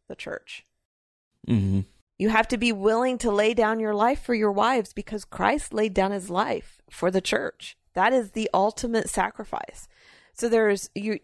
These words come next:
Speaker 1: they're supposed to respect and cherish them as their own bodies. And th-, and this is one verse I will quote, "For no one ever hated his own flesh, but nourishes and cherishes it."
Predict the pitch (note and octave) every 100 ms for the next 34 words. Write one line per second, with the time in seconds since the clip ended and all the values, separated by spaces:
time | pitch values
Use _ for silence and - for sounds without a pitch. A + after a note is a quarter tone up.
0 | - G3+ - F#3+ G#3 F#3+ - F3 F3 -
1 | G#3 G#3+ F#3 E3+ - G#3 A#3 - A#3 A#3
2 | F#3 F3 F3 E3+ - G#3 A3+ A#3 A#3 -
3 | F3+ F#3 G3+ - - - _ - - G3+
4 | F3 F3+ G3+ G3 - A3 A#3+ G#3 G#3 G3+
5 | F#3+ F#3+ F3+ F#3 F#3 E3+ D3+ - _ -
6 | F3+ F3 G3 A#3+ C4+ C#4 - G#3+ G3 G#3+
7 | F#3 E3 E3 E3+ D#3+ - E3+ - - -
8 | - E3+ F3 F3+ F3 - D#3+ D3+ - -
9 | - - - G3+